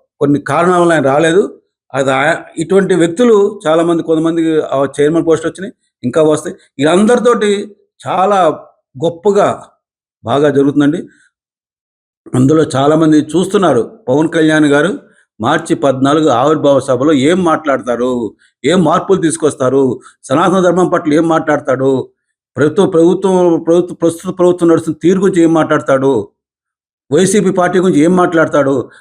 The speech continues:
అని అందరూ ఎదురు చూస్తున్నారండి. వాళ్ళతో పాటు నేను కూడా ఎదురు చూస్తాను. నాకైతే బాగా నమ్మకం ఉందండి. ఆయన ఎప్పుడు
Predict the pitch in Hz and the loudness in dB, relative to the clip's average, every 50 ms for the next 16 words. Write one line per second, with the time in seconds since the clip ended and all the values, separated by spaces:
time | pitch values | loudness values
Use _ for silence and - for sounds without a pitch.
0 | _ - 117 131 143 131 - 113 127 165 190 202 196 208 180 170 160 143 143 139 | _ -6 -2 -2 -2 -2 -2 -4 -4 -2 0 0 0 2 2 2 2 2 0 0
1 | 139 - 127 127 131 160 214 - _ _ _ _ _ - 110 123 131 131 131 147 | -2 -2 -4 -4 -4 -6 -8 -12 _ _ _ _ _ -4 -2 -2 -2 0 0 0
2 | 139 135 139 131 123 120 127 135 131 135 131 120 123 120 - 160 - - 127 135 | 0 0 0 0 0 0 2 2 2 2 2 0 -2 -4 -4 -6 -4 -2 -2 -2
3 | 151 139 170 175 165 214 220 233 - - _ _ _ _ _ _ - 101 117 139 | 0 0 0 0 0 0 0 0 -2 -6 _ _ _ _ _ _ -8 -4 -2 0
4 | 143 147 139 131 127 135 147 139 143 147 147 156 180 208 254 - _ _ _ _ | 2 2 2 2 2 2 0 0 0 0 0 0 -2 -4 -8 -12 _ _ _ _
5 | _ - 123 123 127 123 123 117 117 123 139 147 - - 220 247 247 - - | _ -6 -4 -2 0 0 0 0 2 0 0 0 0 0 0 0 0 0 -4